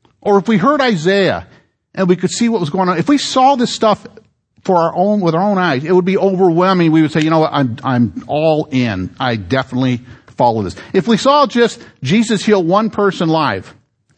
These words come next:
if we were in the crowd and we watched the, the loaves and the bread multiply for the five thousand, we'd go, "Oh my goodness, that's, this is the guy. I'm, I'm all in." There would be no hesitation, no doubt. We would say,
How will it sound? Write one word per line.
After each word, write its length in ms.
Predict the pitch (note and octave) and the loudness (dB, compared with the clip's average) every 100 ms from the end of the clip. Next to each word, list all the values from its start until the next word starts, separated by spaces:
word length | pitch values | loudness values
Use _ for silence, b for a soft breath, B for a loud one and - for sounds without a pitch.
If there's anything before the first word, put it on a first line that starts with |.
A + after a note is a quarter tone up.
| _ _ _ _ | _ _ _ _
if 180 | G#3 D#3 | -4 2
we 140 | C#4 | 2
were 100 | E4 | 2
in 60 | D4 | 0
the 60 | A#3 | 0
crowd 380 | B3+ A#3+ A3+ | 0 2 2
and 80 | G#3 | 2
we 120 | A#3 | 0
watched 340 | C4 B3 - - | 2 0 -2 -4
the, 160 | G3 - | -6 -4
the 180 | F3 F3+ | -2 2
loaves 540 | G3 A#3 B3 A3+ E3+ | 2 4 4 4 0
and 100 | F3+ | -2
the 60 | D#3+ | 0
bread 280 | F#3+ G#3+ | 2 2
multiply 580 | F3+ G3+ G#3 F#3 F3+ D#3+ | 2 -2 -2 -2 0 0
for 120 | - | -4
the 80 | E3+ | -8
five 380 | - G#3 A3+ A#3 | -4 -2 -2 -2
thousand, 460 | A3 G#3 G#3 E3 D#3 | 0 0 0 0 -2
we'd 140 | F3 | 0
go, 200 | E3 D3 | 0 0
"Oh 100 | D3+ | -2
my 140 | C3 | -4
goodness, 340 | A2+ B2 G2 - - | -4 -6 -6 -12 -12
that's, 300 | B2+ - - b b b B2+ | -12 -12 -20 b b b -4
this 340 | A#2+ F#3 - | 0 0 2
is 180 | D3 A2+ | -2 0
the 100 | C3 | -2
guy. 300 | C#3 A2 - - _ _ _ _ _ _ _ | 0 -2 -6 -20 _ _ _ _ _ _ _
I'm, 120 | C#3 - | -8 -4
I'm 160 | C#3 C#3 | -2 2
all 240 | C#3+ C#3+ | 2 2
in." 180 | C3+ G#2+ B - | 0 -6 B 0
There 100 | G3+ | 2
would 140 | G3+ | 4
be 120 | F#3+ | 2
no 300 | F#3 F#3 B3+ | 2 2 2
hesitation, 640 | A3+ A#3 A3 F3 D#3 E3 D#3 | 0 -2 -2 -4 -2 -2 0
no 160 | A3 | 0
doubt. 400 | F3+ D#3+ D3+ D3+ b b - | 0 0 -2 -4 b b -2
We 140 | E3+ | 2
would 160 | F3+ - | 2 2
say, 320 | F#3+ E3 | 0 0